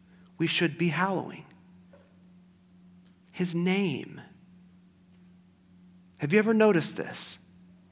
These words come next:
What a weird thing. "Hallowed be thy name." Why specifically his name?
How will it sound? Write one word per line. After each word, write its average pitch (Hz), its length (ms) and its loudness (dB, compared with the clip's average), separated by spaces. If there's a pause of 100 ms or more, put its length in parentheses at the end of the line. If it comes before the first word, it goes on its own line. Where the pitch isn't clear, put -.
(240)
What 208 160 4
a 233 60 6
weird 226 400 4
thing. 139 440 4 (2000)
"Hallowed 202 840 4
be 170 540 2
thy 131 500 2 (460)
name." 147 1000 2 (1600)
Why 240 320 6
specifically 156 840 2
his 160 300 2
name? 165 760 0